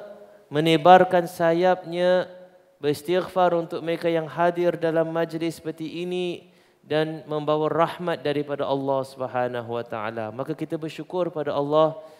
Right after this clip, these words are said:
Allah Subhanahu wa taala telah memilih kita dari kalangan ramai hamba-hambanya yang lain pada malam ini untuk kita sama-sama mengungsi rahmah daripada Allah dan juga mendapat sedikit ilmu pengetahuan yang Allah Subhanahu wa taala curahkan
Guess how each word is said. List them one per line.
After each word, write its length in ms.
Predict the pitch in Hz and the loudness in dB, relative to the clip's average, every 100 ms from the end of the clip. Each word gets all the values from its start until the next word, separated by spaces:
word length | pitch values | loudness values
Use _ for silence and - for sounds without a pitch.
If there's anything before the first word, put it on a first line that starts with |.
| - _ | -20 _
Allah 260 | - 139 147 147 | -4 2 2 2
Subhanahu 320 | 143 143 143 | -2 -2 -2
wa 80 | 143 | -2
taala 240 | 143 143 | 0 0
telah 400 | 143 139 135 127 | -2 -4 -4 -4
memilih 480 | 135 131 131 131 127 | -6 -8 -8 -6 -8
kita 320 | 139 131 139 | -8 -6 -4
dari 240 | 127 123 | -2 -4
kalangan 480 | 127 127 127 127 127 | -4 -6 -6 -6 -8
ramai 400 | 180 214 247 185 | -8 -8 -2 -2
hamba-hambanya 800 | 147 151 143 143 143 135 135 131 | -2 -4 -2 -2 -2 -4 -6 -6
yang 80 | 127 | -4
lain 320 | 123 127 123 | -4 -4 -4
pada 160 | 123 120 | -6 -6
malam 320 | 120 120 120 | -6 -6 -8
ini 240 | 123 123 | -10 -12
untuk 240 | 117 131 113 | -12 -14 -14
kita 240 | 123 123 | -10 -10
sama-sama 640 | - 120 117 120 117 117 117 | -8 -8 -6 -6 -4 -6 -6
mengungsi 720 | 117 123 160 165 - 143 127 | -6 -6 -8 -8 -10 -4 -2
rahmah 480 | 127 - 131 127 127 - - _ | -2 -4 -4 -4 -6 -16 -20 _
daripada 480 | 120 123 123 123 117 | -8 -6 -6 -6 -4
Allah 480 | 120 117 120 117 | -2 0 0 0
dan 240 | 117 120 113 | -2 -6 -6
juga 320 | 123 120 120 | -10 -6 -6
mendapat 400 | 117 113 123 120 | -6 -6 -6 -8
sedikit 400 | 113 131 123 123 - | -12 -12 -10 -14 -12
ilmu 560 | 143 160 156 143 117 | -8 -6 -4 -6 -6
pengetahuan 640 | 117 123 120 127 120 120 117 | -8 -10 -6 -8 -4 -4 -4
yang 160 | 117 | -6
Allah 240 | 95 113 113 | -6 -4 -4
Subhanahu 320 | 110 117 117 | -4 -8 -6
wa 40 | 110 | -4
taala 180 | 113 117 | -4 -4
curahkan 800 | - 113 113 120 - 123 117 110 | -6 -8 -6 -6 -6 -4 -4 -4